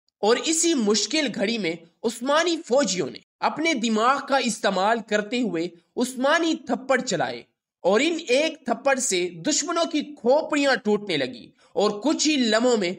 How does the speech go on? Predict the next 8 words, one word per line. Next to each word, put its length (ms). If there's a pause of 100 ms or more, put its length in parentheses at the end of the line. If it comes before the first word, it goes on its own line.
(240)
दुश्मन 440 (140)
ऊंची 420 (180)
ऊंची 340 (100)
फसीलों 540
से 160 (200)
ऐसे 420
गिरने 360
लगे 320